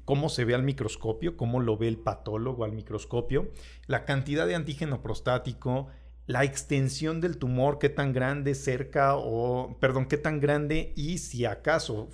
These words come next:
fuera de la próstata se encuentra, todos esos factores los podemos tener en cuenta para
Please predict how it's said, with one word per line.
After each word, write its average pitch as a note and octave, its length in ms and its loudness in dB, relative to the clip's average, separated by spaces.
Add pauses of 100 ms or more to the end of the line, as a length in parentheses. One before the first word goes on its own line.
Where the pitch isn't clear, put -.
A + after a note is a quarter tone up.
fuera C3+ 380 6
de B2+ 140 0
la B2 180 2
próstata C3+ 480 2
se D3 100 -2
encuentra, D3 540 0 (320)
todos G3 240 4
esos G3 260 2
factores D#3+ 440 0
los D3+ 160 0
podemos C#3 520 0
tener C3 260 0
en C#3 140 2
cuenta C3 480 0
para A#2+ 360 0